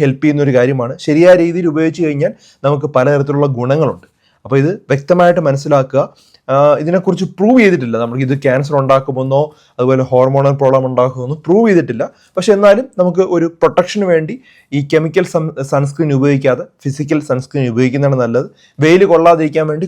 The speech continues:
കുട ഉപയോഗിക്കുക, അതുപോലെ തന്നെ തൊപ്പി ഉപയോഗിക്കുക, ഇത്തരം കാര്യങ്ങൾ ശ്രദ്ധിക്കുന്നതാണ് ഏറ്റവും നല്ലത്. അപ്പോൾ ഇത് ധാരാളം ആളുകളുടെ അറിവിലേക്ക് ഇത് ഷെയർ ചെയ്ത് കൊടുക്കുക. മറ്റൊരു വീഡിയോയുമായി ഡോക്ടർ ഡി ബെറ്റർ ലൈഫ് ഉടനെ വരുന്നതായിരിക്കും. Take care all.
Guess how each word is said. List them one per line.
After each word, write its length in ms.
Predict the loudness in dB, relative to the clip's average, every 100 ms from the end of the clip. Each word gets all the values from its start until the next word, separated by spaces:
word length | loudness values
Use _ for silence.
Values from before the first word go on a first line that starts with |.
| 0
കുട 120 | 2 4
ഉപയോഗിക്കുക, 460 | 2 0 -4 -2 0 0
അതുപോലെ 340 | -2 0 0 0
തന്നെ 200 | -4 -8 -10 _ -4
തൊപ്പി 260 | -4 -2 -2
ഉപയോഗിക്കുക, 440 | 0 -4 -4 -6 -6
ഇത്തരം 260 | -2 -2 0
കാര്യങ്ങൾ 300 | -2 -2 -8 -8
ശ്രദ്ധിക്കുന്നതാണ് 520 | -8 -8 -8 -8 -10 -10
ഏറ്റവും 200 | -10 -12
നല്ലത്. 200 | -12 -20 _ _ _
അപ്പോൾ 120 | 2
ഇത് 80 | 4
ധാരാളം 340 | 6 6 4 4
ആളുകളുടെ 300 | 2 2 0
അറിവിലേക്ക് 320 | 0 -4 -6 -8
ഇത് 60 | -8
ഷെയർ 120 | -8 -6
ചെയ്ത് 160 | -4
കൊടുക്കുക. 240 | -4 -4 -4
മറ്റൊരു 240 | -4 -2 -2
വീഡിയോയുമായി 400 | -2 -4 -4 -6 -8
ഡോക്ടർ 180 | -8 -10
ഡി 40 | -8
ബെറ്റർ 160 | -8 -8
ലൈഫ് 140 | -4 -4
ഉടനെ 160 | -2 -4
വരുന്നതായിരിക്കും. 460 | -2 -4 -6 -14 -14 -14
Take 120 | -12
care 120 | -14
all. 100 | -14